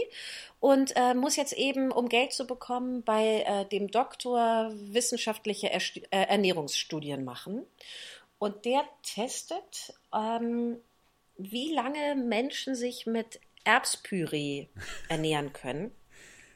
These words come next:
Speaker 1: Und so, also das soll getestet werden, ob das Militär und auch die Arbeiterklasse günstiger ernährt werden kann. Und so
Speaker 2: Ja.
Speaker 1: darf der ausschließlich nur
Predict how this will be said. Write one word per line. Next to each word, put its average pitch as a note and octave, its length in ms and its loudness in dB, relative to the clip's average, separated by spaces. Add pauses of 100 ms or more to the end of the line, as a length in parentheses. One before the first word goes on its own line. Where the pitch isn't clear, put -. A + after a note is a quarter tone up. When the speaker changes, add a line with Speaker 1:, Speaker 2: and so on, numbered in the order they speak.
(120)
Speaker 1:
Und - 140 0
so, G#3+ 140 4
also G#3+ 180 6
das G#3+ 180 4 (220)
soll B3 160 10
getestet B3+ 480 4
werden, B3+ 220 2
ob G#3 120 -4
das A3 200 -2
Militär C4 760 2
und D4+ 300 0
auch B3+ 220 0
die A#3 540 0
Arbeiterklasse A#3 920 0
günstiger A3 460 0
ernährt E3 340 0
werden B2+ 240 -6
kann. - 260 -12
Und G3 140 -4
so G#3+ 120 -4
Speaker 2:
Ja. - 40 -6
Speaker 1:
darf A3+ 220 2
der A#3+ 200 0
ausschließlich C4+ 720 2
nur C#4 240 6